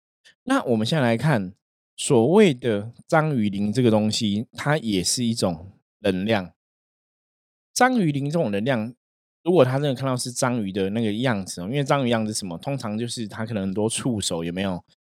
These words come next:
所以像章鱼一样哦。那他看的这个能量一定是一只章鱼吗？好，这个东西就很有趣咯。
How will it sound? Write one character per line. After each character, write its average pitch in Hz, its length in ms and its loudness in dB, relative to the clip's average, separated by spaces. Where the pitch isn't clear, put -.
所 127 120 2
以 110 40 8
像 107 280 2
章 117 300 2
鱼 98 80 -2
一 92 180 -8
样 104 220 -4
哦。 82 200 -12
那 214 240 4
他 208 180 0
看 233 160 4
的 180 80 8
这 165 80 6
个 165 80 10
能 131 100 8
量 147 200 2
一 165 40 -8
定 165 160 2
是 151 140 0
一 151 80 -6
只 143 180 -4
章 147 400 4
鱼 92 160 0
吗？ 95 360 -4
好， 85 300 -6
这 160 100 -2
个 117 220 2
东 113 160 0
西 110 220 -2
就 123 100 2
很 104 160 0
有 98 140 -2
趣 101 160 -6
咯。 90 240 -2